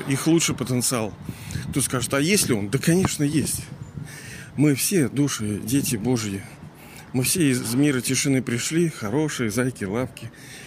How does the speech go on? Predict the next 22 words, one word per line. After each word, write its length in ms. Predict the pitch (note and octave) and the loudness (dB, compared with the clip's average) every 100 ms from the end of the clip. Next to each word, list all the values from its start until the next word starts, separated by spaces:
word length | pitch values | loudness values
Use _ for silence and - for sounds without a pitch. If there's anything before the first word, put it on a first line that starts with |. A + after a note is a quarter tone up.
| - | -12
Изначально, 600 | - A2 A2+ F3 D#3+ C#3 C#3 - - - - - - - - - | -4 -2 0 2 2 2 -2 -8 -18 -16 -16 -16 -14 -16 -16 0
даже 200 | C#3 C#3 | 2 4
когда 300 | C#3+ C#3 C#3+ | 2 2 2
душа 280 | C3 - B2+ | 2 0 0
приходила 560 | C3+ C3+ C#3+ D3 A2 | 0 2 4 4 4
в 140 | G#2 A#2 | 2 0
этот 220 | A2+ A2+ - - - - - - | -2 -4 -4 -2 -2 -2 -8 0
физический 600 | - C3 A#2+ - - C#3 | 0 2 0 0 0 2
мир 220 | C#3 F#3+ | 4 4
в 100 | D#3+ | 2
каком-то, 580 | - A#2+ B2+ A2+ B2 - - - - | -4 -2 0 2 2 0 -4 -6 -2
э, 680 | - - - - G#2+ G2+ G#2 - - | -2 0 -2 -2 -4 -6 -6 -8 -4
на 80 | B2+ | -2
каком-то 480 | D3 E3+ C#3+ A2+ B2 | 0 2 2 4 2
этапе 380 | E3+ E3+ D3 | 2 2 2
историческом, 680 | B2+ - C#3 B2 - - A2+ A2 - - - - - - | 2 4 2 2 2 2 0 0 -2 -4 -8 -6 -6 -2
все 140 | D#3 | 2
равно 180 | F#3 A3 | 4 4
она 160 | F3+ | 4
изначально 460 | D3+ D3+ D3 F#3+ D#3 | 4 2 4 4 4
была 220 | C3+ C#3+ | 4 2
хорошая. 520 | C#3+ C#3 B2+ G#2 G#2+ | 0 0 2 0 -4